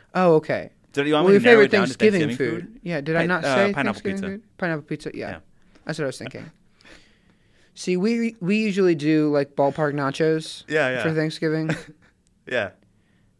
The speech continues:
Speaker 1: Um, it's, that, that, that's my personal favorite.
Speaker 2: Sure, sure.
Speaker 1: With the queso.
Speaker 2: Okay.
Speaker 1: Um,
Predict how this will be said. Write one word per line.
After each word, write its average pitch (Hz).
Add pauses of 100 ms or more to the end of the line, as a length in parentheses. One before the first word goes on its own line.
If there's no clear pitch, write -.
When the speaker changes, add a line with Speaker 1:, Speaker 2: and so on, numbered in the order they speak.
(120)
Speaker 1:
Um, 123 (400)
it's, 151
that, 156
that, 160
that's 190
my 147
personal 139
favorite. 117
Speaker 2:
Sure, 131
sure. 104 (180)
Speaker 1:
With 156
the 156
queso. 139 (580)
Speaker 2:
Okay. 110 (320)
Speaker 1:
Um, 120